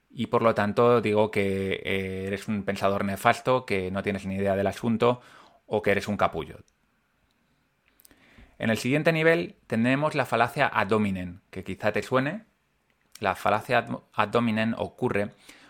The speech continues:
cuando alguien argumenta o intenta argumentar algo diciendo que la persona que ha dicho tal cosa es un referente o todo lo contrario, o es una persona que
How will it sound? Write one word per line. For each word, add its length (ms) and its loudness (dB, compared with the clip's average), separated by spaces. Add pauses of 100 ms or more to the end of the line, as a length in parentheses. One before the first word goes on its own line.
(100)
cuando 380 4
alguien 460 6
argumenta 760 2
o 60 2
intenta 260 -2
argumentar 480 2
algo 400 2 (420)
diciendo 680 2
que 260 4
la 160 2
persona 460 -2
que 100 0
ha 60 4
dicho 400 -2
tal 240 0
cosa 420 -2 (460)
es 340 -6
un 160 -4
referente 720 0
o 180 0
todo 160 4
lo 80 4
contrario, 480 2
o 160 -2
es 100 -6
una 120 0
persona 400 -4
que 560 -8